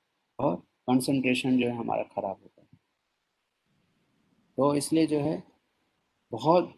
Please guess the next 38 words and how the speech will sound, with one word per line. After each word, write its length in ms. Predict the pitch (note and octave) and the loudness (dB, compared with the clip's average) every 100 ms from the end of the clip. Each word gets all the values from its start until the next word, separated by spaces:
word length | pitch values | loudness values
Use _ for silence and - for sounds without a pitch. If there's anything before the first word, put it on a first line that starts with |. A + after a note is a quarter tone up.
| - | -14
सब 260 | - D3+ | -2 0
कुछ 140 | - F#3 | 2 2
अफोर्डेबल 540 | D#3 E3 D3+ D3 C#3 | 2 4 4 4 2
है, 220 | A2+ G#2 _ _ _ _ _ _ _ _ _ _ | -2 -12 _ _ _ _ _ _ _ _ _ _
केवल 300 | - B2+ D3 | -4 -2 0
आपको 420 | C#3 C#3 - C#3+ | 0 -2 -2 -2
सुबह 280 | C#3+ C3+ C#3 | -2 -4 -2
उठकर 520 | C#3+ - C3+ - D3+ | 0 -2 -6 -6 -6
साधना 500 | D#3 - G#2 A2 D3 | -4 -6 -6 0 -2
करना 320 | C#3+ - C#3 C#3+ | 0 -6 -6 -6
है 220 | D#3 - _ _ _ _ - | -8 -12 _ _ _ _ -8
और 180 | A2 - - | -8 -8 -6
half 280 | A2+ A2+ C#3+ | -6 -2 -2
an 160 | B2+ | -2
hour 200 | A#2 B2+ | -2 -2
शास्त्र 440 | - - A2 - G#2+ | -6 -8 -8 -8 -10
अध्ययन। 260 | - G#2 - _ _ _ _ _ _ _ _ _ _ _ _ _ _ _ | -10 -20 -20 _ _ _ _ _ _ _ _ _ _ _ _ _ _ _
तो 60 | A2+ | -6
शास्त्र 400 | - C3+ D3+ D#3+ | 2 2 4 2
अध्ययन 300 | D3+ D#3 D#3 | 4 2 0
करने 360 | D3 D3 D#3 D#3 | 2 4 4 2
के 120 | D3+ | 2
लिए 140 | D3+ | 4
भी 120 | D3 | 4
हमने 280 | D3+ C#3+ D3 | 2 2 0
कितना 320 | C#3+ C#3 D3+ | -2 -4 -4
अच्छा 360 | C#3 - C#3+ C3+ | -4 -2 -2 0
ई-, 240 | C3 C3 - | 0 -2 0
ईजी 240 | B2+ B2+ C3+ | -2 0 -4
कर 200 | C3 B2 | -4 -4
दिया 220 | A#2+ B2 | -2 -4
है। 240 | A#2+ - _ _ _ _ - - - - - - | -6 -16 _ _ _ _ -20 -20 -20 -20 -20 -8
हमने 160 | A2+ B2+ | 0 2
Telegram 600 | B2+ A#2 B2 B2 B2+ B2 | 2 0 0 0 0 0
एक 120 | A2+ | -2
ग्रुप 220 | A2 A#2+ - | -4 -4 -2
बनाया 240 | A#2+ A#2+ | -4 -4
है, 200 | A#2+ A#2+ | -8 -14